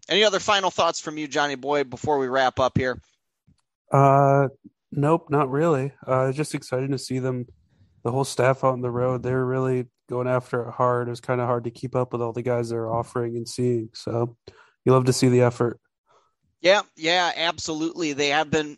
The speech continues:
Speaker 1: out on the road quite a bit, recruiting tons of guys. I mean, not just Montgomery, tons of other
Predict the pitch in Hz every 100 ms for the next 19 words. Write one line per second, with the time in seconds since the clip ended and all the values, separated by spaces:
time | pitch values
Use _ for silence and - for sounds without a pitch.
0 | _ 147 151 151 151 143 135 147 143 -
1 | 143 135 139 147 143 131 - 147 147 -
2 | 175 226 147 113 107 104 - 131 127 147
3 | - 135 131 123 113 131 120 107 107 147
4 | 151 131 127 123 120